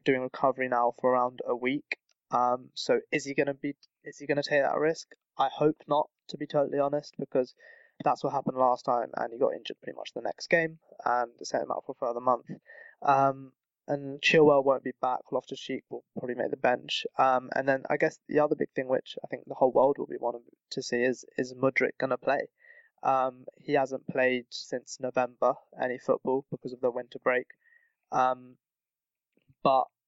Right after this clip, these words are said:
with Pulisic out, with Sterling, I think, who's probably out as well, you're like, what is, what, what's the worst could happen if you just chucked him in the team and you know, I think a lot of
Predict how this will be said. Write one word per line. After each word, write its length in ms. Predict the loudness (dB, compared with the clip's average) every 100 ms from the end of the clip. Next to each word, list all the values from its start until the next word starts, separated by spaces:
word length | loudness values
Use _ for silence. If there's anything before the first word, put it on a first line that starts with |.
| _ _ _ _ _ _ _ _ -10
with 180 | -10 0
Pulisic 440 | 2 2 -2 -2
out, 340 | 0 2 0 -4 _ _
with 160 | -10
Sterling, 580 | -8 -14 0 2 2 0
I 80 | -4
think, 240 | -4 -10 -8
who's 200 | -10 -10 _ 0
probably 300 | 2 4 2
out 220 | 4 2
as 120 | -2 0
well, 380 | 2 2 0 -8 _ _ _ _ _ _
you're 100 | -4
like, 180 | -2 -2 -4 _ _ _ _
what 200 | 2 2
is, 240 | 2 -6 -12 0
what, 160 | 2 2
what's 220 | -2 -2
the 60 | 2
worst 240 | 2 2
could 80 | -2
happen 280 | -6 -8 -10
if 140 | -14
you 60 | -8
just 240 | -8 -8 -10
chucked 260 | -6 -6 -6
him 60 |
in 80 | -10
the 80 | -8
team 260 | -4 -2 -2
and 160 | -6 _ -20 _ _ _ _ _ -10
you 100 | -4
know, 220 | -2 -2
I 60 | -6
think 160 | -4
a 80 | 0
lot 220 | 2
of 40 | 2